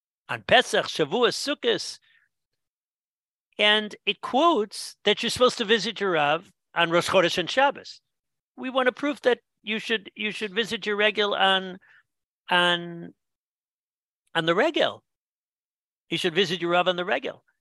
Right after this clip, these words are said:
V'chei v'dekra b'sh-, b'chodesh v'Shabbos, ma'iri haya le'lomar chayav adam lahakbil p'nei rabo b'regel v'chodesh v'Shabbos.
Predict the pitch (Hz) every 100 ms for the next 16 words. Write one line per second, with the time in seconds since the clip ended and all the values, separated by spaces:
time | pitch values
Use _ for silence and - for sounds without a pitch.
0 | _ _ _ - - 202 233 170 - 185
1 | 170 135 - - 139 131 175 175 - 170
2 | 208 269 339 - 165 151 165 143 175 185
3 | 185 180 156 143 165 - 127 156 151 175
4 | 147 135 139 180 170 147 165 147 113 120
5 | 135 170 - _ _ _ _ _ - 151
6 | 143 185 196 175 240 - 240 185 - 180
7 | - 151 107 - -